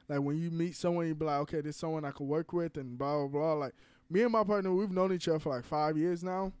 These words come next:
Sophomore year of college, we were same major, same classes. That's my boy. He was, "I believe in the idea," you know, he's,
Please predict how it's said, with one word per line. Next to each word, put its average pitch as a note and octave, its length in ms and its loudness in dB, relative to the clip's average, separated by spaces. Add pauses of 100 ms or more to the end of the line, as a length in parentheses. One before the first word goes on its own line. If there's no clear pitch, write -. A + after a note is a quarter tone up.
(140)
Sophomore F#3 480 2
year F3+ 120 4
of E3+ 100 -2
college, E3 500 0
we C#3 60 -4
were B2+ 40 -6
same F3 340 -2
major, D#3+ 440 -2
same D#3 320 -6
classes. D3+ 800 -6 (160)
That's E3 160 -4
my F3 120 2
boy. D#3 420 4 (200)
He F#3+ 140 -2
was, F#3 160 2
"I D#3+ 180 2
believe E3+ 380 0
in F3+ 80 0
the F3+ 120 0
idea," E3 500 0
you E3 180 -2
know, D3+ 240 -2
he's, F3+ 260 -6